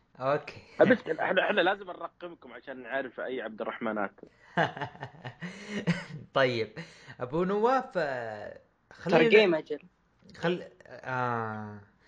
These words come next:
Speaker 1: خلينا نبدأ بالبداية يا أبو نواف. آه... خلينا نقول ممكن هي بداية الانطلاقة ل-، لشيء اسمه كم مشاهدات، ريتنج، اللي هو من فترة خم-،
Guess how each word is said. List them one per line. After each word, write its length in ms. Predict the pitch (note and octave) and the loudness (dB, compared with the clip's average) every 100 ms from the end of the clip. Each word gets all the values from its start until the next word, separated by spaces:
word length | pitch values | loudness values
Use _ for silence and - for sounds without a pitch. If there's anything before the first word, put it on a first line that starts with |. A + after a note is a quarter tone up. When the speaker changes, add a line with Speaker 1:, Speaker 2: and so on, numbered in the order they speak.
| _ _ | _ _
Speaker 1:
خلينا 300 | - F#3+ A#3 A#3 | 2 4 6 4
نبدأ 140 | F3 | 2
بالبداية 460 | F3+ F3 F3+ F#3+ D3+ | 2 2 4 4 4
يا 40 | |
أبو 140 | B2+ | 0
نواف. 480 | B2 A#2+ A#2 G#2 - - A#2 | -4 -6 -8 -8 -16 -18 -16
آه... 340 | A2+ G#2+ G2 - _ | -14 -14 -16 -20 _
خلينا 240 | G3 G#3+ | -8 -4
نقول 220 | G3 A3 | 0 0
ممكن 360 | F#3+ G#3 G#3+ F#3 | 0 -4 -4 -2
هي 200 | F#3 G#3 | 0 0
بداية 460 | D#3 E3+ F#3 F3+ E3 | -2 -2 0 -2 -4
الانطلاقة 920 | C#3 C3+ D#3+ D#3+ F3 F3 E3+ D#3 - | -12 -10 -6 -2 -2 -2 -4 -4 -6
ل-، 440 | A#2+ B2 A2+ G#2+ _ _ _ - | -14 -14 -14 -18 _ _ _ -20
لشيء 320 | C3+ - F3 E3 | -10 -4 -4 -6
اسمه 380 | E3+ D3+ D#3 - _ _ _ _ _ _ _ _ _ _ | -10 -10 -10 -12 _ _ _ _ _ _ _ _ _ _
كم 400 | - F3 F3+ E3+ - - | -2 0 0 -2 -6 -18
مشاهدات، 680 | C3 D3+ B2+ B2+ B2+ B2+ - _ _ _ _ | -12 -8 -6 -6 -6 -8 -10 _ _ _ _
ريتنج، 540 | C#3+ D3 C#3 C3+ B2+ B2 _ - _ _ _ _ _ - | -2 -2 -2 -8 -12 -14 _ -20 _ _ _ _ _ -18
اللي 260 | G#2+ G#2+ A2 | -16 -16 -12
هو 100 | A#2+ | -12
من 240 | C3 C#3+ | -10 -8
فترة 300 | E3 F#3+ F#3 | -6 -2 -2
خم-، 300 | F3+ - G3 | -4 -8 -6